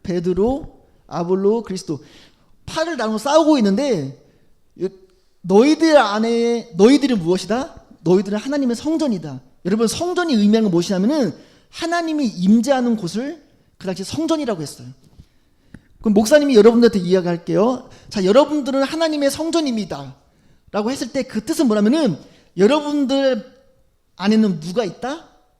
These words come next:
예수님이 있고 하나님이 있다. 그래서 여러분들이, 어, 내 겉모습보다는 아, 내 안에는 누가 계시다?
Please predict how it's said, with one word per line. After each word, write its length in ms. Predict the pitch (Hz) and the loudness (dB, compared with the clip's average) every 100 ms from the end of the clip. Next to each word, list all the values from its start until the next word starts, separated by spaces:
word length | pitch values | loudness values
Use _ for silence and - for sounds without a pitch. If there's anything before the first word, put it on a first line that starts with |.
| _ _ _ _ _ _ _ _ | _ _ _ _ _ _ _ _
예수님이 420 | 180 208 277 247 196 | -12 -4 0 2 0
있고 520 | - 277 339 - _ _ _ | -4 -8 -8 -10 _ _ _
하나님이 460 | - 285 302 277 165 | -16 -10 -10 -10 -14
있다. 320 | 143 _ 143 _ _ _ _ _ _ _ | -16 _ -20 _ _ _ _ _ _ _
그래서 180 | - 240 | -8 2
여러분들이, 760 | 208 285 269 247 294 269 147 135 - _ _ - | 4 4 0 -2 -2 -2 -4 -8 -20 _ _ -6
어, 260 | 190 175 | -4 -2
내 120 | 170 | -2
겉모습보다는 920 | 226 - 214 294 269 220 220 302 233 - | -2 -2 0 0 -2 -2 -4 -2 -2 -6
아, 220 | - 214 185 | -8 -6 0
내 160 | 196 | 2
안에는 300 | 254 247 226 | 2 0 -2
누가 180 | 165 190 | -4 -6
계시다? 460 | 165 165 214 269 | -8 -10 -10 -12